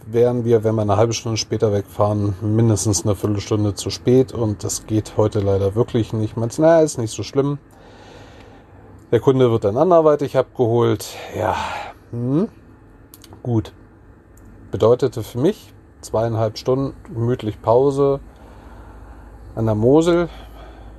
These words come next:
Meine Freundin kam noch vorbei, haben ein Käffchen zusammen getrunken, ein bisschen spaziert,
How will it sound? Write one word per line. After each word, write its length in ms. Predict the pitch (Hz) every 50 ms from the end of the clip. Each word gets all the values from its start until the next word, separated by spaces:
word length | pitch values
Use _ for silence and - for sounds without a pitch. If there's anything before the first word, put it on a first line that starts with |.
| - - - - - - _ _ - - - - - - - - - - - -
Meine 760 | 120 113 104 104 104 104 104 104 101 101 101 101 98 98 95 - - - - - - - - -
Freundin 360 | - - - - 135 143 139 127
kam 220 | - 131 120 120
noch 120 | 120 113
vorbei, 420 | - - 113 104 110 107 107 110 107
haben 120 | 110 104 98
ein 240 | 98 98 98 95 98 - - -
Käffchen 360 | - - 160 - - - 139 131
zusammen 340 | - 139 120 123 123 123
getrunken, 460 | 120 110 - 135 120 117 120 117 113 113 - - - - - - - - - - -
ein 60 | -
bisschen 220 | - 120 110 117 107
spaziert, 540 | - - 110 98 - - - 131 127 127